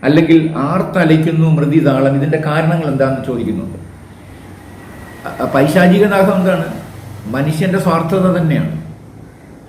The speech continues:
ആ സ്വാർത്ഥതയുടെ ഭാ-, ഭാഗമായിട്ട് അവൻ ആദ്യം കയ്യേറിയത് സൂര്യൻ അണിയിച്ച ചിത്രപടകഞ്ചുവുമാണ്. മനുഷ്യന് മതിയാവില്ല, ആർത്തിയാണ് ആർത്തി. അതിനുള്ളിലേക്ക് അവൻ പ്രവേശിക്കുകയും മലനിരകളും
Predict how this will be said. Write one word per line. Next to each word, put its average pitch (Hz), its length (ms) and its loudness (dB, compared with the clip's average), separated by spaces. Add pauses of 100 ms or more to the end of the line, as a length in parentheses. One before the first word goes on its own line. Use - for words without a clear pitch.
(320)
ആ 160 180 2
സ്വാർത്ഥതയുടെ 202 680 2
ഭാ-, 170 340 -2
ഭാഗമായിട്ട് 185 480 0
അവൻ 190 120 2
ആദ്യം 180 600 0
കയ്യേറിയത് 180 760 2 (240)
സൂര്യൻ 165 280 2
അണിയിച്ച 156 340 2
ചിത്രപടകഞ്ചുവുമാണ്. 110 1120 -2 (420)
മനുഷ്യന് 131 360 -2
മതിയാവില്ല, 160 540 4
ആർത്തിയാണ് 113 840 -2
ആർത്തി. 98 240 -10 (1500)
അതിനുള്ളിലേക്ക് 196 680 4
അവൻ 190 160 0
പ്രവേശിക്കുകയും 160 640 2
മലനിരകളും 139 720 0